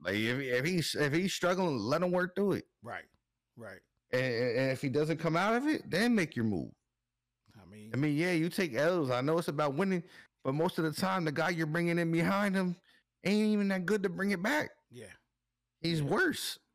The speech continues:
Speaker 1: <laughs>
Speaker 2: It's just crazy. It,
Speaker 1: That's why you have a third string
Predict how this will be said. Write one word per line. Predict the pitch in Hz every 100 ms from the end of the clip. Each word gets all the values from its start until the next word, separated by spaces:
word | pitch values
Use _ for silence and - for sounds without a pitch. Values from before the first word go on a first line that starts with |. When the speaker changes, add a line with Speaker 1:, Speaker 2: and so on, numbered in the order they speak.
| _ -
Speaker 1:
<laughs> | - - 233 -
Speaker 2:
It's | 127 143
just | 131
crazy. | - 135 202 117 110 _
It, | 139 170 160
Speaker 1:
That's | 165
why | 180
you | 196 190
have | 196 196
a |
third | 185 180 175
string | 175 160 131 107